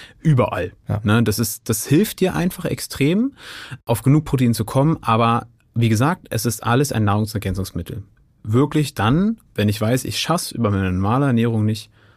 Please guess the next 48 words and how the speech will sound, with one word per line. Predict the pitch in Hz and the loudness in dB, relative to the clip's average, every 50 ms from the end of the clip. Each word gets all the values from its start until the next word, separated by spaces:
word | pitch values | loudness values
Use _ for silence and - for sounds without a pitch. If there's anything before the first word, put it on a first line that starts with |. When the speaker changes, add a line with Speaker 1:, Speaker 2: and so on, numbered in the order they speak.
| _ _ _ | _ _ _
Speaker 2:
Dann | - 104 98 | -2 0 2
Speaker 1:
dann, | 101 | 4
Speaker 2:
sollte | 113 123 131 120 98 | 4 4 4 2 2
man | 92 92 90 | 0 0 -2
darauf | 92 95 87 87 | -4 -4 -6 -2
Speaker 1:
dann | - 107 | 0 2
Speaker 2:
greifen. | 113 120 | 4 4
Speaker 1:
sollte | 113 113 104 110 | 4 4 2 2
man | 101 101 101 | 2 2 2
darauf | 98 98 98 | 0 -2 -2
zurückgreifen. | - - 123 147 151 151 147 147 151 151 - 151 147 - - - - - - - - - | -2 0 0 0 2 2 2 0 2 2 -2 -2 -4 -6 -12 -18 -18 -20 -20 -20 -14 -8
Kann | - - 107 | -2 0 2
man | 131 135 131 | 4 4 2
auch | - 113 | 0 -2
so | - - - 151 175 | -2 0 0 2 2
machen, | 185 175 156 180 165 | 2 0 0 0 -2
aber | - - 113 113 110 104 | 0 0 0 2 2 2
wie | 110 | 2
gesagt, | 110 113 120 120 - - - - | 2 2 2 0 -2 -6 -12 -18
Fokus | - - - 139 143 139 - | -6 -2 0 2 2 2 2
sollte | 110 101 113 | 2 2 4
immer | 113 110 | 2 2
die | 104 98 | 2 2
normale | 95 90 92 95 101 101 | 2 2 2 2 2 2
Ernährung | 95 95 95 95 95 95 95 | 2 2 0 0 0 0 -2
sein | 95 92 90 92 92 - - _ _ _ _ | -2 -2 -2 -4 -4 -6 -12 _ _ _ _
und | - 104 92 - | -6 -4 -4 -2
dann | 92 92 98 | -2 -2 -2
kann | - - 98 95 | -2 -2 -2 -2
man | 92 90 | 0 0
die | 90 | -2
Ergänzungsmittel | 90 - - 92 - 95 - - 101 90 92 | -2 -4 -6 -6 -6 -8 -6 -6 -4 -4 -2
nutzen. | 90 90 85 - - 92 90 - _ _ _ - | -2 -4 -4 -6 -8 -10 -10 -10 _ _ _ -8
Ja. | 95 92 - - _ _ _ _ _ _ _ _ _ _ _ _ | -8 -8 -8 -8 _ _ _ _ _ _ _ _ _ _ _ _
Speaker 2:
Ich | - | -6
bin | - 127 127 | -2 -2 0
über | 135 131 117 120 117 | 0 0 0 -2 0
eine | 117 123 135 131 | 0 0 0 0
Sache | 120 131 127 - 135 | 0 -2 -4 -4 -6
gestolpert, | 127 139 117 - - 117 117 117 - 123 120 117 - - - _ _ _ _ _ _ _ _ _ _ _ _ - | -6 -6 -6 -4 -2 -2 -2 -2 -2 -2 -2 -2 -4 -8 -14 _ _ _ _ _ _ _ _ _ _ _ _ -2
die | 110 107 104 101 101 101 101 98 98 98 98 101 101 - _ _ _ _ _ _ _ _ _ _ | 0 2 2 2 2 2 0 0 0 -2 -2 -4 -6 -10 _ _ _ _ _ _ _ _ _ _
viele | - - - - - 139 147 143 143 135 107 | -18 -16 -12 -6 -2 0 2 2 2 0 0
als | 104 113 110 107 - - - | 0 -2 -2 -2 -4 -8 -12
falsch, | - - - 120 127 143 - - | -8 -4 0 0 0 0 -2 -4
glaub | - 147 143 147 | -2 -2 -2 -2
ich, | 147 - | -2 -4
tatsächlich | - - 143 - - 139 135 139 - - | -6 -8 -8 -4 -2 -2 -2 -2 -2 -2
empfinden | 127 131 - - 139 139 135 143 156 165 | -4 -4 -2 -2 -2 -2 -2 -2 -2 -4